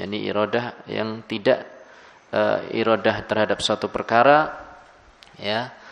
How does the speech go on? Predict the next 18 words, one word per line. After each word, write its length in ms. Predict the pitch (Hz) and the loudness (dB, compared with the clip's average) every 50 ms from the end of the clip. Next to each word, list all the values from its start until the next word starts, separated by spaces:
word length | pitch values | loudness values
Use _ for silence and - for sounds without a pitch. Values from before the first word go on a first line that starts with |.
| - - - | -20 -20 -10
baik 340 | - - 117 117 117 113 - | 0 2 4 4 4 4 2
itu 240 | 117 117 - - 127 | -2 -4 -4 -4 -4
yang 220 | 120 113 110 110 | -4 -4 -6 -6
dicintai 960 | 107 107 104 - 113 113 113 113 113 123 127 139 151 156 160 165 170 160 147 - | -6 -8 -6 -2 -2 -2 0 4 6 8 8 8 6 2 -2 -6 -8 -10 -12 -10
ataupun 480 | 107 104 - 110 107 - 113 113 110 104 | -10 -6 -4 -4 -4 -2 -2 -6 -4 -4
tidak 300 | 113 113 101 107 98 101 | -6 -2 -2 -2 -2 -2
dicintai, 960 | 110 98 - 107 107 107 98 117 123 135 143 151 160 165 165 165 - - - | -4 -4 -4 -6 -6 -2 0 2 2 2 2 0 -4 -6 -8 -10 -14 -16 -12
ya, 240 | - - 123 135 131 | -6 -4 -2 -2 -2
dengan 260 | - 110 110 110 110 - | -2 -2 -2 -2 -2 -2
tujuan 680 | 113 104 92 104 113 120 127 135 143 143 139 131 - | -4 -2 0 2 6 8 8 8 6 2 -8 -10 -10
untuk, 460 | - 113 113 - - 131 139 139 - - - - - - - - - - - | -10 -10 -6 0 2 2 2 2 0 -8 -16 -20 -20 -20 -20 -20 -12 -4 0
eh, 80 | 110 110 | 0 0
ada, 240 | 113 104 101 113 113 | 0 0 0 -2 -2
eh, 340 | - - - - 113 113 107 | -2 -4 -10 -6 -6 -6 -6
dengan 480 | 107 107 120 113 113 110 110 107 107 104 | -6 -8 -6 -4 -2 -4 -4 -4 -8 -6
tujuan 480 | - 113 98 104 113 127 131 139 127 113 | -8 -8 -4 0 2 2 2 0 -2 -6
untuk 260 | 117 110 135 135 120 | -4 0 0 0 0
mem-, 220 | 120 113 113 110 | -2 -6 -6 -6